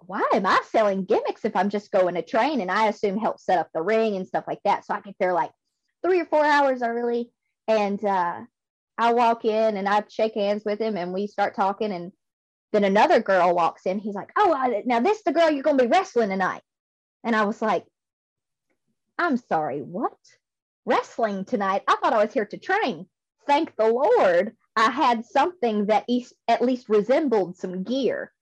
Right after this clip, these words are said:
'cause I had always been told, "Take your gear with you everywhere." So I always had it on deck just in case.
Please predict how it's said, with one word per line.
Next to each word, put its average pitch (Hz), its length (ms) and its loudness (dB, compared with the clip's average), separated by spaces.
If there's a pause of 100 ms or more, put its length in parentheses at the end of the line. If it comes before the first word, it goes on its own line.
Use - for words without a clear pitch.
(380)
'cause 190 380 0 (100)
I 220 140 2
had 214 120 4
always 233 280 6
been 226 140 2
told, 226 280 2
"Take 220 200 -2
your 208 80 -6
gear 220 200 2
with 226 200 0
you 196 120 -2
everywhere." 185 380 2
So 175 140 -4
I 180 120 4
always 220 200 2
had 226 220 2
it 220 120 2
on 233 220 2
deck 226 280 0
just 208 240 0
in 233 140 -2
case. - 420 -4